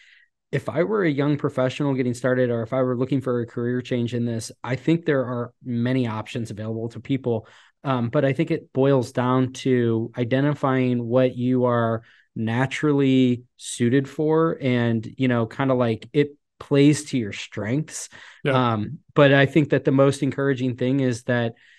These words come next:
Speaker 1: the, there's so much more nuance in hearing healthcare than just, like, selling and administering hearing aids.
Speaker 2: Mm-hmm.
Speaker 1: That's obviously a huge part of it, but, like, there's so many other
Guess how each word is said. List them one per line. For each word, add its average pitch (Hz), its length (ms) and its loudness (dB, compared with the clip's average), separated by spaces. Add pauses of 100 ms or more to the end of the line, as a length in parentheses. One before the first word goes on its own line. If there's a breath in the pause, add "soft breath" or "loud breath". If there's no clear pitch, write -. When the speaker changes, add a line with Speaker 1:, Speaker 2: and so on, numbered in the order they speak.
(520 soft breath)
Speaker 1:
the, 131 580 4
there's 135 280 2
so 143 280 2
much 160 300 0
more 135 180 -2
nuance 123 540 0
in 131 320 2
hearing 127 320 0
healthcare 127 760 2
than 120 240 2
just, 120 320 0
like, 117 380 0 (760 soft breath)
selling 135 720 2
and 123 160 0
administering 120 760 -2
hearing 120 340 0
aids. 95 360 -8 (500 loud breath)
Speaker 2:
Mm-hmm. 139 260 -2
Speaker 1:
That's 143 200 0
obviously 151 420 2
a - 20 4
huge 139 260 0
part 139 200 2
of 123 60 2
it, 120 160 -2
but, 127 180 0
like, 127 260 0 (160)
there's 139 220 -2
so 139 380 4
many 131 440 2
other 127 560 -2